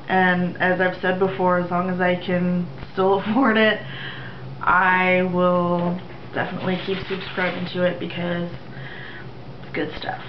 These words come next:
So I would recommend Pop Sugar to anybody, including you. And thank you for watching this video.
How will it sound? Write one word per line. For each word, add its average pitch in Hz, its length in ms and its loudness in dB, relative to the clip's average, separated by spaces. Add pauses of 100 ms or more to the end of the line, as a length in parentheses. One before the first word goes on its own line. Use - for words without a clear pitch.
(480)
So - 280 -4 (260)
I 185 140 4
would 175 100 2
recommend 175 400 -4
Pop 180 180 -4
Sugar 180 500 0 (220)
to 175 360 -2
anybody, 269 800 4 (400)
including 180 460 -2
you. 269 600 6 (760)
And 175 400 2
thank 175 180 0
you 180 80 -4
for 180 160 -2
watching 180 380 0
this 185 160 -4
video. 247 800 6